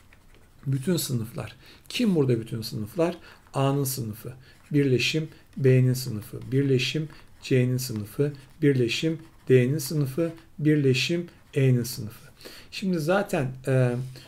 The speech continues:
şu A, C, E'den hep aynı şey geliyor. Şu küme geliyor.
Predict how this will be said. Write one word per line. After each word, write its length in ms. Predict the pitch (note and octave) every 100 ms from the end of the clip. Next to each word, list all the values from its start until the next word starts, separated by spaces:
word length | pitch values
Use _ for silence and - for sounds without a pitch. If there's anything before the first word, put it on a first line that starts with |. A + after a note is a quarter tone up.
| - -
şu 800 | - - - - - G#3 F#3+ - -
A, 300 | D3+ D#3+ E3+
C, 160 | C#3 E3 D3 D#3
E'den 480 | E3 D#3 C#3 G3 G3+ -
hep 160 | - E3
aynı 240 | E3 D#3 D3+
şey 240 | - D3
geliyor. 320 | C3 G#2+ G2+ G2+ - - - - - - -
Şu 240 | - D3+
küme 220 | - B2
geliyor. 320 | G#2 G2 G2